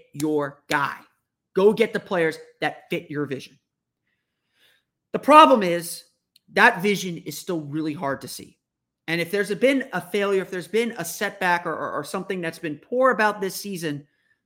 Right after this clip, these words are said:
it's trying to figure out that vision. And so I wanna talk a little about where the Magic stand today as they begin to make these assessments and begin to push forward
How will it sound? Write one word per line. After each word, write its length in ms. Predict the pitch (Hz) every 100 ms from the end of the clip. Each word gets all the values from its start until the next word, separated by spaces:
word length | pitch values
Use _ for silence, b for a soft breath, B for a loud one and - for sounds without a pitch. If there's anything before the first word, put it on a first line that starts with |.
| _ _
it's 260 | 175 175 -
trying 320 | - 214 214
to 60 | 190
figure 400 | - 160 170 156
out 180 | 151 151
that 240 | 135 180
vision. 260 | - - _ _ _ _ _ _ _
And 100 | 165
so 120 | 233
I 40 | 254
wanna 180 | 277
talk 400 | 254 - 277 277
a 20 | 262
little 180 | 226
about 220 | 214 160 170
where 240 | 202 240
the 80 | 220
Magic 320 | 202 202 180
stand 400 | - 190 180 170
today 800 | 143 131 208 240 208 180 147 - _ _ _ _ 165
as 180 | 180
they 80 | 190
begin 300 | 170 165 156
to 120 | 151
make 300 | 147 151 151
these 160 | 151 143
assessments 560 | 147 165 151 - 135 -
and 140 | 143
begin 240 | 135 147
to 80 | 131
push 260 | - 147 -
forward 380 | 147 139 135